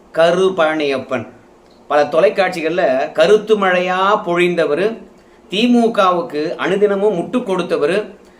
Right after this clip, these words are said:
அவருடைய வாழ்க்கையில் நடந்த சோகமான நிகழ்வை இந்த வீடியோனுடைய அடுத்த கட்டத்துல பார்க்க போறோம். இப்போ முதல்வருடைய ஆட்சிக்கு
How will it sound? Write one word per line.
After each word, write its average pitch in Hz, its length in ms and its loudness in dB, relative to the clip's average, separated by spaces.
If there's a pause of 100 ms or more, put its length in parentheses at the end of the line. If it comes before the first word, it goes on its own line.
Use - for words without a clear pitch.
(140)
அவருடைய 165 320 0
வாழ்க்கையில் 208 480 2
நடந்த 170 600 0
சோகமான 190 720 2
நிகழ்வை 196 800 0
இந்த 139 220 -2
வீடியோனுடைய 160 920 -2 (100)
அடுத்த 190 340 -2
கட்டத்துல 185 400 -2
பார்க்க 143 260 -2
போறோம். 165 340 -4 (440)
இப்போ 170 880 0 (320)
முதல்வருடைய 196 760 0
ஆட்சிக்கு 196 680 -2